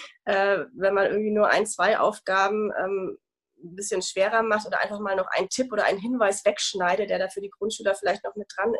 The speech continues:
ist, ähm, funktioniert das sogar, ähm, die Aufgaben aus der Grundschule für, für Erwachsene.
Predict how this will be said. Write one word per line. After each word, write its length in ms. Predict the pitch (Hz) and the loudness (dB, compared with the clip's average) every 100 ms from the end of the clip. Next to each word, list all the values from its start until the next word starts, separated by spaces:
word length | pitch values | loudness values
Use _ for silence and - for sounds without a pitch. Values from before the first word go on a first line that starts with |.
| 208 | -2
ist, 180 | 247 - _ _ - _ - | -4 -12 _ _ -20 _ -8
ähm, 200 | 196 202 | -2 -2
funktioniert 420 | 208 208 214 208 | 0 -2 0 2
das 160 | 208 208 | 2 0
sogar, 500 | 196 185 190 190 - | 2 4 6 6 4
ähm, 380 | 185 202 175 87 - | -2 -2 -6 -6 -6
die 200 | - 117 | -2 2
Aufgaben 500 | 131 - 190 185 185 | 2 2 0 2 0
aus 100 | 180 | -2
der 100 | 175 | -6
Grundschule 580 | - 190 - 202 185 | -4 -4 -2 -2 -2
für, 460 | 185 - 190 185 180 | -2 -6 0 2 2
für 140 | - | 2
Erwachsene. 640 | - 160 180 - 156 165 | 0 2 -4 -4 -2 -2